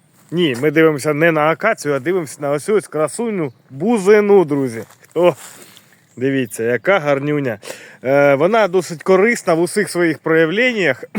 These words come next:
<clears throat> І дуже смачний з неї квас роблять, друзі. Е, вода, цукор і цвіт бузини. Хтось поповз у мене тут. <laughs> Злякав трохи. Е,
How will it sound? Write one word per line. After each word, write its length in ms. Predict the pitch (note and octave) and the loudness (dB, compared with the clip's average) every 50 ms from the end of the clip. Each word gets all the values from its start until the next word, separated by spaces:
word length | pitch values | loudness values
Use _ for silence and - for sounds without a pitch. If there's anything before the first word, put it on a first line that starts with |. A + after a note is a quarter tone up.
| A3+ A3 D#3+ A#2 - _ _ | -2 -2 -2 -4 -10 _ _
<clears throat> 480 | _ _ _ _ _ _ - - - - | _ _ _ _ _ _ -10 -10 -10 -6
І 100 | C#3+ D3 | -6 0
дуже 300 | D3 G3+ G#3 E3+ F3 D3+ | 2 2 2 2 2 -2
смачний 500 | - D#3 E3+ D3+ - F3 G3+ G#3+ G3+ D#3 | -2 -2 -4 -4 -4 -4 -2 0 0 0
з 80 | C3+ C#3+ | -2 -4
неї 360 | D3+ D#3+ E3+ E3 D3+ C#3 - _ - - _ _ _ | -4 -2 -2 0 0 -2 -2 _ -20 -20 _ _ _
квас 460 | - C#3 C#3 C#3+ C#3+ C3 B2+ - - | -6 -2 2 4 4 4 2 0 -4
роблять, 400 | B2+ B2+ C3 B2+ A#2+ B2 B2 A#2 | -4 -2 -2 -2 -2 -2 -4 -4
друзі. 380 | G#2 C3+ C3+ C3 A2 A2+ A2 G2 _ _ - - - - - - - - | -4 -4 -6 -4 -4 -6 -10 -10 _ _ -20 -20 -20 -20 -20 -16 -8 -4
Е, 540 | A#2 A#2 A#2 A#2 A#2 A2+ A#2 A#2 A2+ A2+ A2 - _ _ _ _ _ _ _ _ _ _ | -2 0 0 0 0 0 0 -2 -2 -4 -8 -16 _ _ _ _ _ _ _ _ _ _
вода, 520 | - C#3 F3+ G3+ F3 G#3+ A#3+ A#3+ A#3 G#3+ - | 0 2 2 4 4 4 2 2 2 0 -4
цукор 480 | - - G#3 G#3+ G#3 - - D#3+ E3 D3+ | -8 -2 -2 -2 0 2 2 2 2 2
і 360 | C#3 D#3 D3 D3 D3 C#3+ C3 | 2 0 2 2 2 2 2
цвіт 480 | - - - E3 F#3+ F#3 - - - _ _ _ _ _ _ _ _ _ _ _ _ _ - | 0 -4 -4 -2 -2 -2 -2 -4 -10 _ _ _ _ _ _ _ _ _ _ _ _ _ -10
бузини. 440 | C3+ C#3 C#3 C#3+ D#3+ E3+ G#3 A#3 G3+ | -8 -6 -4 -2 -2 -2 -2 -6 -8
Хтось 240 | - - - B2 - | -8 -8 -8 -8 -8
поповз 500 | _ - C3 A2+ - A#2+ A2+ G2+ G2+ G2+ | _ -6 -6 -6 -6 -10 -10 -10 -8 -12
у 40 | G#2 | -12
мене 240 | G#2+ G#2 G2+ G2+ G2 _ - | -12 -12 -14 -14 -16 _ -16
тут. 120 | G#2+ F#2 _ - _ _ _ _ _ _ _ _ _ _ _ _ _ _ _ _ _ _ _ _ _ _ _ _ _ _ _ - - - - A3 G3+ - - - C#4+ A3+ | -16 -16 _ -20 _ _ _ _ _ _ _ _ _ _ _ _ _ _ _ _ _ _ _ _ _ _ _ _ _ _ _ -20 -18 -10 -8 -8 -8 -4 0 0 0 0
<laughs> 40 | D3 | 0
Злякав 420 | B2 C3+ C3+ - - C3 A#2+ A2 | -4 -6 -6 -2 0 0 0 0
трохи. 280 | C3 B2 A#2 - C3+ - - - - - - - C3+ - | -2 -4 -4 -4 -6 -8 -10 -18 -18 -18 -20 -20 -16 -8
Е, 580 | - C#3+ C#3 C#3 C#3+ C#3+ C#3 C#3+ D3 C#3+ C#3 | -4 -4 -2 0 0 0 0 0 0 0 -2